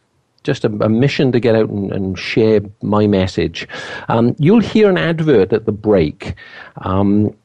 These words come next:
it's for a product called Accentuate. They are the sponsors of the show, and it couldn't be more appropriate for today's topic. Now, it's a relationship building application that's built specifically for this purpose,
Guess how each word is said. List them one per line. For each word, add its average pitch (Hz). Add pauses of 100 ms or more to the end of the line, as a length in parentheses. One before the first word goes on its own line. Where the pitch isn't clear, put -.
(140)
it's -
for 226
a 262
product 170
called 175
Accentuate. 120
They 147
are 180
the 175
sponsors 143
of 123
the 123
show, 65 (360)
and 117
it 123
couldn't 196
be 190
more 139
appropriate 123
for -
today's 101
topic. - (440)
Now, 127
it's 135
a 135
relationship 127
building 143
application 165
that's -
built 117
specifically 117 (340)
for -
this 123
purpose, -